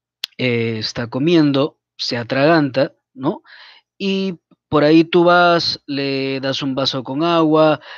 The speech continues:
le das unas palmaditas, le alzas la mano. Ya, eso que acabas de hacer es un primer auxilio. Ciertamente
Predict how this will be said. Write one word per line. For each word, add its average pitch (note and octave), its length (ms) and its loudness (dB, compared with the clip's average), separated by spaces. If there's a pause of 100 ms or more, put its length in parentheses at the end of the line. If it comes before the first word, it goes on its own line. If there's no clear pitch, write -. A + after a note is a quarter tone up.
le A#2+ 800 -6
das C3 200 -6
unas C3+ 220 -6
palmaditas, C#3 920 -2
le B2+ 120 -6
alzas C3 280 -4
la B2+ 120 -4
mano. D3 420 -2 (300)
Ya, F3 240 -2
eso G#3 280 2
que F#3 100 0
acabas C#3+ 440 2
de A#2+ 140 -6
hacer A#2+ 320 -8 (560)
es G3 200 2
un G3+ 200 -2
primer F3 320 4
auxilio. D#3 560 0 (160)
Ciertamente D3+ 960 0